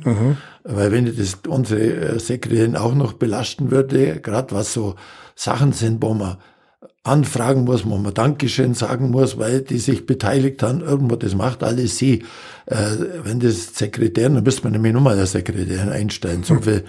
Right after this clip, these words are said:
Speaker 2: äh, Betrieb ist jetzt schon, was
Speaker 1: Mhm.
Speaker 2: Schriftverkehr ist.
Speaker 1: Mhm. Ja, wie gesagt, wir können's auch in Vollzeit machen,
Speaker 2: Ja, ja.
Speaker 1: den Job. Ja. Ähm, was rätst du jetzt anderen Menschen, die sagen, „Mensch, Ehrenamt wär was für mich“?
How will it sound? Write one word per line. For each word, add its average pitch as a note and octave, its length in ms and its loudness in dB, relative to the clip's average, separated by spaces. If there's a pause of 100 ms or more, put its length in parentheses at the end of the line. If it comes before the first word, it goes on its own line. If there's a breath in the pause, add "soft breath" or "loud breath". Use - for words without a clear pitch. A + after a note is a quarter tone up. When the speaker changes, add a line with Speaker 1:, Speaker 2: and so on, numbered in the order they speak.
(360 loud breath)
Speaker 2:
äh, G2 320 0
Betrieb G#2 440 0
ist A2 160 0
jetzt A2+ 240 -2
schon, - 120 0
was G#2 160 -2
Speaker 1:
Mhm. - 60 2
Speaker 2:
Schriftverkehr A2+ 720 0
ist. - 360 -10
Speaker 1:
Mhm. G2+ 280 -4 (120)
Ja, B2 300 2
wie A#2 80 -2
gesagt, - 340 -6
wir A2+ 80 -4
können's A#2+ 240 0
auch C3 120 4
in - 80 4
Vollzeit A#2+ 420 0
machen, F2 240 -6
Speaker 2:
Ja, G2 160 -2
ja. C3+ 220 -2 (200)
Speaker 1:
den F#2 100 -8
Job. - 300 -12 (100)
Ja. - 140 -10 (540 loud breath)
Ähm, A#2+ 380 2 (300)
was B2 220 -2
rätst C#3 380 2
du G3 60 2
jetzt F3+ 260 2
anderen E3 560 2
Menschen, E3 380 2
die D#3+ 100 2
sagen, D3 320 2
„Mensch, D3 220 2
Ehrenamt C#3+ 680 -2
wär C3+ 200 0
was E3 160 0
für E3 160 0
mich“? E3+ 380 0